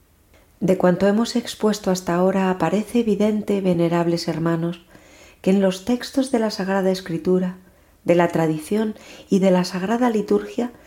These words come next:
es donde los fieles han de encontrar principalmente los manantiales límpidos y profundos del culto al Corazón Sacratísimo de Jesús,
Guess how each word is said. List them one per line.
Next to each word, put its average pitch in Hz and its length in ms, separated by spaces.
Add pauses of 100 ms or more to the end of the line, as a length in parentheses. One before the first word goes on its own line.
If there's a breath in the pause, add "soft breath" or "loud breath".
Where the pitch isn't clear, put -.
(480 loud breath)
es 262 300
donde 196 260
los 180 220
fieles 214 440
han 208 200
de 214 60
encontrar 196 640 (340 loud breath)
principalmente 185 1000
los 180 260
manantiales 170 760
límpidos 247 720
y 196 40
profundos 214 720 (340 loud breath)
del 170 300
culto 208 360
al 208 160
Corazón 175 460
Sacratísimo 170 760
de 156 80
Jesús, 170 540